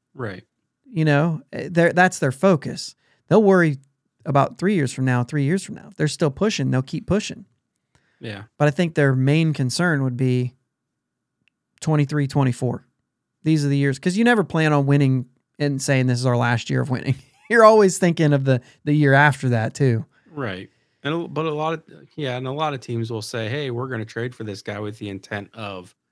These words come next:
Speaker 1: locking him up."
Speaker 2: Yeah, but y-,
Speaker 1: For a
Speaker 2: with
Speaker 1: long
Speaker 2: Brian
Speaker 1: time,
Speaker 2: Reynolds,
Speaker 1: but
Speaker 2: that's not even a guy that you have to, you don't even think about that. You, he's already
Speaker 1: Right.
Speaker 2: basically still locked up.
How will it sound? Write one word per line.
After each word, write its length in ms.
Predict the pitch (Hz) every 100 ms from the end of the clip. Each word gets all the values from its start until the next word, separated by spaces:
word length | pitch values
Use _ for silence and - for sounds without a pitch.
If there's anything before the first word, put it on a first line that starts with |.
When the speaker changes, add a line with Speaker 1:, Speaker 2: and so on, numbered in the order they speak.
| _ _ _ _
Speaker 1:
locking 360 | 110 95 101
him 140 | 92 87
up." 180 | 82 _ _ _ _ _ _ _ -
Speaker 2:
Yeah, 260 | 135 123 -
but 140 | 139 131
y-, 40 | 151
Speaker 1:
For 60 |
a 100 | 135 -
Speaker 2:
with 140 | 131 107
Speaker 1:
long 80 |
Speaker 2:
Brian 240 | 147 143 127
Speaker 1:
time, 60 |
Speaker 2:
Reynolds, 300 | 135 160 123
Speaker 1:
but 60 | 131
Speaker 2:
that's 160 | 127 135
not 140 | 131
even 160 | 127 123
a 40 |
guy 220 | 123 127
that 80 | 123
you 120 | 135
have 100 | 127
to, 180 | 123 131
you 80 | 185
don't 120 | 185
even 140 | 175 139
think 200 | 190 180
about 240 | 127 117
that. 180 | 131 -
You, 160 | - 160
he's 160 | 165 160
already 280 | 170 165 151
Speaker 1:
Right. 80 |
Speaker 2:
basically 440 | 156 180 - 147 139
still 340 | - 175 170
locked 360 | 139 160 - 147
up. 320 | 190 -